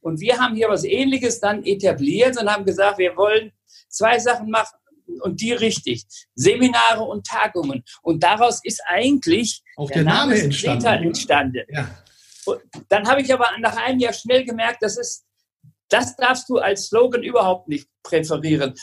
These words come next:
Speaker 1: Dann, da glaubt jeder Privatmann,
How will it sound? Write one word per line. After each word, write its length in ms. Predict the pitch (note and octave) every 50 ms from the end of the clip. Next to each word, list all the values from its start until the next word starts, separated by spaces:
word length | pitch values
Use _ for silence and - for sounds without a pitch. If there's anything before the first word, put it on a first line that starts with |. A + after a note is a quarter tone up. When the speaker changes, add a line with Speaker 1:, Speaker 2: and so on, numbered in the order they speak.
| - _ _
Speaker 1:
Dann, 220 | - D3 D#3 E3
da 120 | D#3 D#3+ D3+
glaubt 360 | - D#3+ F#3+ A3 - - - -
jeder 480 | C#3+ E3+ G3+ G3+ A#3 A#3 A3+ A3 - _ _ _ _ _
Privatmann, 760 | - - D3 B2 D#3 E3+ G#3 A#3+ A#3+ B2+ - B3 B3 A#3+ -